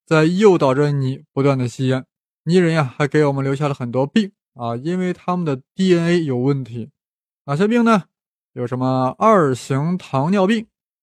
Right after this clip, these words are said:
胆汁性肝硬化，尤其是呀，还有抑郁症。研究早已证实，抑郁症呀，是一种遗传相关性的疾病，遗传占了百分之五十的因素。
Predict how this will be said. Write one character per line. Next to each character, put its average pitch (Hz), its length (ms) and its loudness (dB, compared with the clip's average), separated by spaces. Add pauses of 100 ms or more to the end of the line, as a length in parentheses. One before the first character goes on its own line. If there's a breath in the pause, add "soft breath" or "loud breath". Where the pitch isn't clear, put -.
(340)
胆 151 380 2
汁 214 280 -2
性 147 480 -2
肝 143 200 2
硬 131 120 -2
化， 131 280 -2 (560)
尤 135 280 -4
其 139 200 -8
是 120 140 -10
呀， 101 180 -12
还 120 100 -8
有 120 220 -8
抑 170 320 -4
郁 170 100 0
症。 180 160 2 (400)
研 170 260 0
究 202 160 2
早 151 140 4
已 135 80 0
证 120 180 -6
实， 123 280 -18 (400)
抑 196 240 2
郁 151 100 2
症 139 180 0
呀， 101 160 -2
是 131 240 -4
一 131 120 2
种 117 280 -4
遗 127 440 -4
传 127 360 -4
相 143 440 -6
关 131 240 -4
性 123 120 -6
的 113 120 -6
疾 123 120 -4
病， 139 140 -4 (580)
遗 147 300 0
传 147 320 -4
占 151 240 2
了 135 280 0 (280)
百 139 260 2
分 175 280 -2
之 160 160 2
五 151 320 2
十 160 160 0
的 160 80 4
因 156 200 0
素。 156 200 -2